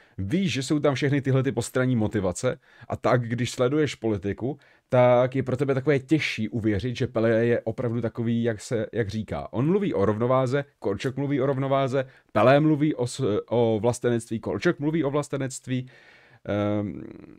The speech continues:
asi lišit se budou v otázce Ukrajiny a možná jako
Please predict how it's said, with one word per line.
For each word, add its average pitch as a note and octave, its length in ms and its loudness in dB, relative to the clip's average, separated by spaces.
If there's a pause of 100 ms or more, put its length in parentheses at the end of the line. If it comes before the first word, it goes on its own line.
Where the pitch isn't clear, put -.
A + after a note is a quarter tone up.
(320)
asi B2+ 340 4
lišit A#2+ 360 2
se D#3 120 0
budou D3 260 2
v A2+ 60 -6
otázce B2+ 400 -2
Ukrajiny B2+ 680 0
a G2 160 -4
možná G2+ 480 -2 (1500)
jako G2+ 220 -6